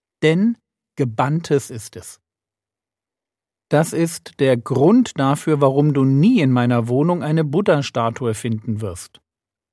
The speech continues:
Und ich mir keine Teppiche mit Koranversen an die Wand hänge. Oder ein Nasar-Amulett. Kennt ihr vielleicht? Das sind diese blauen, augenförmigen Amulette, die den bösen Blick abhalten sollen.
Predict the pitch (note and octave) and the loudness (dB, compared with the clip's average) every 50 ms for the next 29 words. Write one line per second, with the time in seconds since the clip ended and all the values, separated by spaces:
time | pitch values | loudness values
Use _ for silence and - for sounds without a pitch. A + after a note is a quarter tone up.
0 | _ - D3+ D3 D3 C3+ C3 - - _ _ _ _ _ _ _ - D#3+ D3 - | _ -2 0 2 2 0 -2 -6 -14 _ _ _ _ _ _ _ -4 -4 -2 0
1 | E3 D#3+ D#3 D3+ D3+ D3+ - D#3 D3 D3 D#3 D#3 D3 - - F#3 - - F3 E3 | 0 0 0 0 -2 -2 -2 -2 -2 0 0 -2 -2 -4 -4 -6 -4 -4 -6 -6
2 | - D#3+ D3 C#3 C#3 - - - - D3 C3 C3 C#3+ D#3 F3 G3+ G#3+ - - D3 | -4 -2 -2 -2 -4 -6 -8 -6 -4 -2 -2 0 0 0 0 0 -2 -2 -2 -2
3 | C3+ C3 C3 B2+ C#3 C#3 C#3 D3 D#3+ F3 D#3 D#3+ F3 G#3 G#3+ - - - C3 A#2 | 0 0 -2 -2 -4 -4 -4 -4 -4 -4 -2 0 0 0 -2 -2 -6 -6 -6 -6
4 | G#2+ F#2 F2 - _ _ _ _ _ _ _ _ _ _ _ _ _ - D#3 D3+ | -8 -10 -14 -18 _ _ _ _ _ _ _ _ _ _ _ _ _ 0 0 2
5 | D#3 D3+ C#3+ D3+ C#3+ C#3+ C#3+ C#3 C#3 C#3 B2+ _ _ - C#3+ C#3+ C3+ - D#3+ D#3 | 0 0 0 0 0 0 2 2 0 -2 -4 _ _ -2 -2 -2 0 0 0 0
6 | D#3 E3 E3+ F3 D#3+ F3 D#3+ - - C3+ B2 B2 A#2 A2 G2+ G2+ - - - - | 2 0 -2 -2 -4 -6 -6 -6 -4 -2 -2 0 0 -2 -4 -6 -12 -14 -20 -20
7 | _ _ _ _ _ _ _ _ _ - D3 C#3+ C3+ D3 C3 - D3 A#2+ A#2 A2 | _ _ _ _ _ _ _ _ _ -4 -2 0 0 0 0 0 -2 -2 -2 -4
8 | G#2 F#2 - - B2 - - C3+ B2+ B2+ A#2 B2 A#2 G#2+ A2+ B2 A#2+ B2 C#3 E3+ | -6 -8 -10 -12 -8 -4 -4 -2 -2 -2 -2 -2 -4 -4 -2 -2 0 2 2 2
9 | F3+ F3+ F3 D#3+ - - C#3 C#3+ D#3 E3 E3 E3 D#3 D#3 - D#3 D3 D3 D3+ D3 | 0 0 -2 -4 -4 -2 0 0 0 0 -2 -4 -4 -4 -4 -2 -2 -2 -2 -2
10 | C#3+ C#3 C#3+ C#3 - - C#3 C3+ C3 B2+ A#2+ A2+ A#2 C3+ - - E3 E3+ E3 - | -4 -4 -6 -6 -6 -4 -2 0 0 0 2 0 0 -2 -2 -2 -4 -4 -4 -6
11 | _ _ _ _ _ _ _ _ _ _ - C#3 C3 C3 B2 A#2+ A#2 A#2+ C3+ C#3 | _ _ _ _ _ _ _ _ _ _ -4 -2 0 2 0 0 0 0 0 0
12 | D#3 D3 C#3+ C#3 B2+ A#2 A#2+ A#2+ D3 - - - _ - C3+ A#2+ - - C3 A2+ | 0 0 0 -2 -2 0 -2 -2 -4 -4 -8 -14 _ -8 -8 -8 -6 -8 -8 -8
13 | A#2 - - A2+ A2 A2+ G#2 F#2+ F#2 F2 E2+ E2+ | -8 -8 -10 -12 -10 -10 -12 -14 -14 -16 -20 -20